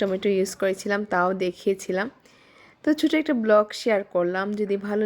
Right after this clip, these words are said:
লাগে অবশ্যই আমাকে কমেন্টে জানাবেন। আমার রান্নাগুলো, আমার কথাগুলো আপনাদের কেমন লাগে, যদি ভালো লেগে থাকে অবশ্যই সাথে থাকবেন এবং বেশি বেশি করে কমেন্ট এবং শেয়ার করে দিবেন। তো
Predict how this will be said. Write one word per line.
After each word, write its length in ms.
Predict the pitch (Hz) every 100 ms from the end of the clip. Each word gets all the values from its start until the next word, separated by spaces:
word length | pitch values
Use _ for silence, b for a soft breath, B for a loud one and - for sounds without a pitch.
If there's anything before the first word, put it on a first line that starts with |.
| 214
লাগে 160 | 202 196
অবশ্যই 260 | 220 254 254
আমাকে 180 | 226 214 -
কমেন্টে 340 | 202 202 202 202
জানাবেন। 280 | 185 180 185
আমার 120 | 185 190
রান্নাগুলো, 460 | 202 220 240 233 220 208
আমার 120 | 202 202
কথাগুলো 420 | 190 - 196 190 180
আপনাদের 280 | - 165 160
কেমন 240 | 165 165 170 170
লাগে, 200 | 170 175 - B B B -
যদি 160 | 190 202 202
ভালো 160 | 202 214
লেগে 160 | 220 226
থাকে 160 | 254 254 254
অবশ্যই 360 | 214 226 254 240
সাথে 160 | 226 233
থাকবেন 260 | 233 226 339 B B B B -
এবং 140 | 240 269 254
বেশি 200 | 220 226 233
বেশি 160 | 226 226
করে 120 | 233 226 -
কমেন্ট 340 | 202 220 233 226 196
এবং 180 | 208 294 415 b b b b b b b _ _ _ _ _ _ _ _
শেয়ার 340 | - - 190 175 175
করে 160 | 170 180
দিবেন। 280 | 175 - - 202 b b b b
তো 60 | -